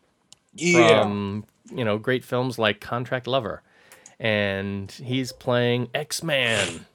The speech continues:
Speaker 2: I mean, how can you go wrong with a name like X-Man, and you're a fighter,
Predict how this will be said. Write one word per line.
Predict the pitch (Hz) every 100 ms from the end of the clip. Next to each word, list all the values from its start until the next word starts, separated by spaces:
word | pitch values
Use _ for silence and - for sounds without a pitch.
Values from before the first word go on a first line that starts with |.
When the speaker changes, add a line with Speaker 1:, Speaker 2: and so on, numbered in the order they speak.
| _
Speaker 2:
I | -
mean, | 107 104
how | 127
can | 120 120
you | 110
go | 101
wrong | 95 90 82 - -
with | 101 98
a | 87
name | 92 95 92 87 - _ _ _
like | 87 85 -
X-Man, | 92 - 98 87 87 - _ - _ -
and | 87 90
you're | 85 90
a | 82 - _ _ - - _ - -
fighter, | 95 95 -